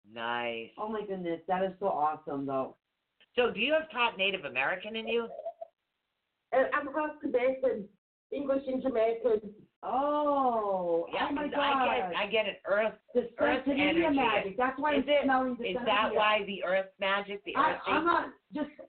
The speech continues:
Speaker 2: literally. I'm smell. I was smelling Santeria, which to me is, um, they use a lot of, like, cigar, uh, tobacco, pipe tobacco.
Speaker 1: Oh.
Speaker 2: Okay, they, they burn a lot of pipe,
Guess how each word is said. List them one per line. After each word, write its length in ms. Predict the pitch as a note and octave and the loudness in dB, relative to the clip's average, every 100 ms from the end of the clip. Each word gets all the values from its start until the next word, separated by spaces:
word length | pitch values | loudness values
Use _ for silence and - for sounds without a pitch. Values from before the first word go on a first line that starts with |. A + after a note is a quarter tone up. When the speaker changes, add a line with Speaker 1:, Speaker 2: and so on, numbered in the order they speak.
| A3+ | -4
Speaker 2:
literally. 340 | D4 C#4+ A3+ | 0 2 2
I'm 240 | G3+ G3 - - | 2 0 -4 2
smell. 200 | C4 - | 4 4
I 100 | A3+ | 2
was 140 | A#3 - | 0 -2
smelling 560 | B3 B3+ C#4+ D#4 D#4 C4 _ _ _ _ _ _ _ B3 | 2 4 4 0 -4 -6 _ _ _ _ _ _ _ -4
Santeria, 520 | A#3+ A3 A#3+ F#3+ D#3+ | -4 -4 0 0 0
which 200 | F3 - | -6 -8
to 100 | G3+ | -2
me 340 | B3 D4+ C#4+ G#3+ | 0 2 2 2
is, 260 | G3 - - _ _ - | 2 -2 -14 _ _ -10
um, 320 | E3+ D3 C#3 - _ _ - E3 _ - | -4 -4 -4 -12 _ _ -10 -10 _ -2
they 80 | A3+ | 0
use 220 | A#3 G#3+ | 0 -2
a 40 | |
lot 220 | A3 G#3 | 0 0
of, 80 | F#3+ | 0
like, 160 | F#3 F3 _ | -2 -6 _
cigar, 560 | F#3+ G3 F#3 F#3 F3 - | -2 2 4 4 0 -2
uh, 260 | D#3 D3 - | -4 -4 -8
tobacco, 580 | F3 E3 - E3 C3 - - _ F3 | -10 -4 -4 -2 -4 -6 -10 _ -4
pipe 220 | G3+ G3+ | -4 -4
tobacco. 400 | - - - - | -6 -4 -6 -8
Speaker 1:
Oh. 460 | - C3 C#3+ D3 - | -6 -4 -2 -4 -2
Speaker 2:
Okay, 360 | F#3+ F#3+ F#3+ - - - - | 0 0 0 -8 -12 -10 -4
they, 140 | F3+ F3 | -2 0
they 180 | F#3 F#3 | 2 2
burn 280 | A3 A#3 A#3 | 2 2 4
a 40 | |
lot 200 | G#3+ G3 | 4 2
of 60 | G3 | 2
pipe, 260 | A3+ - | -2 -4